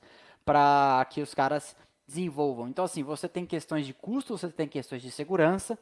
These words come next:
e ainda assim você tem sempre maravilhosas invenções. Olha aquela asa traseira que a Aston Martin apareceu na Hungria pra gerar vórtice aerodinâmico da maneira mais bagre ensaboado que tem no, no, no regulamento, né? Então, é,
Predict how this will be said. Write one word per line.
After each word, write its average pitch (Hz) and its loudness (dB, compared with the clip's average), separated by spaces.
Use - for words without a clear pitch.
e 403 -2
ainda 202 6
assim 165 -4
você 165 -6
tem 156 -2
sempre 147 0
maravilhosas 151 6
invenções. 143 -4
Olha 165 0
aquela 180 2
asa 156 4
traseira 135 0
que 143 -4
a 127 4
Aston 127 -4
Martin 127 -6
apareceu 127 -2
na 139 -2
Hungria 131 -2
pra 131 -4
gerar 131 0
vórtice 147 0
aerodinâmico 135 -2
da 156 6
maneira 156 4
mais 170 0
bagre 180 10
ensaboado 151 4
que 165 -6
tem 131 -4
no, 135 -4
no, 135 -6
no 123 -8
regulamento, 127 0
né? 117 -10
Então, 156 -2
é, 165 2